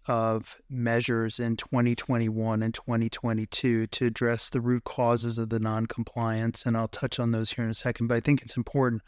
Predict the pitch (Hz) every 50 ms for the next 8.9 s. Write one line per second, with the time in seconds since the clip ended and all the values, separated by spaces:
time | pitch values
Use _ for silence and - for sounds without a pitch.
0 | - - - - - - _ - 143 147 147 139 131 127 139 151 160 156 143 143
1 | 127 - - 135 123 120 120 123 127 _ - 131 131 131 117 120 113 - - -
2 | 117 113 110 110 113 120 - 123 117 117 - - - 190 190 180 - - 143 120
3 | 120 113 110 113 110 107 - - - - - - - _ _ _ - - 143 131
4 | 120 127 - - - - 135 127 127 127 120 - 135 123 127 120 117 117 113 113
5 | 113 113 110 107 117 113 113 113 110 107 110 113 113 110 - - 123 113 - -
6 | 127 117 117 113 110 107 - - - 113 110 110 110 - - 117 107 101 101 -
7 | - - 131 120 113 - - 139 117 113 110 110 113 - - - 131 120 120 113
8 | - - - 123 107 - - 127 113 101 - - 85 82 - - -